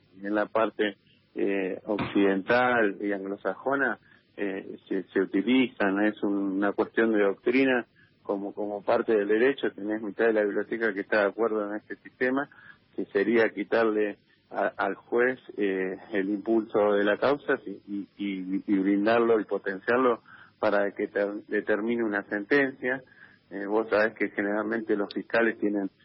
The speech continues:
mayor vehemencia sobre, eh, <clears throat> la, los imputados, y generalmente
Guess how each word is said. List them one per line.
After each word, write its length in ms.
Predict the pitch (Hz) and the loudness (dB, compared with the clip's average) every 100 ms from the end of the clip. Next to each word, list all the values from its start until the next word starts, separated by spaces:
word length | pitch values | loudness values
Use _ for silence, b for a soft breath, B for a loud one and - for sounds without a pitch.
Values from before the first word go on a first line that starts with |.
| _ - | _ -4
mayor 520 | 104 104 120 110 110 | -2 0 0 2 2
vehemencia 600 | 104 117 120 113 110 101 | 2 2 2 0 0 -2
sobre, 560 | - 98 98 98 98 92 B B - - | -2 -4 -2 -2 -4 -6 B B -14 -4
eh, 400 | 98 95 98 - - - 110 | -2 0 -2 -4 -10 -10 -10
<clears throat> 340 | 95 - - | -12 -14 -6
la, 220 | 101 95 95 | -2 0 0
los 240 | 101 95 104 | 0 -2 -4
imputados, 840 | 95 107 107 127 135 123 120 120 120 b b _ - | -2 0 2 2 4 2 2 0 -4 b b _ -6
y 260 | 98 90 | -6 -6
generalmente 1200 | - 98 107 101 107 110 104 104 98 90 104 101 | -4 0 2 2 2 0 0 2 2 -2 -6 -10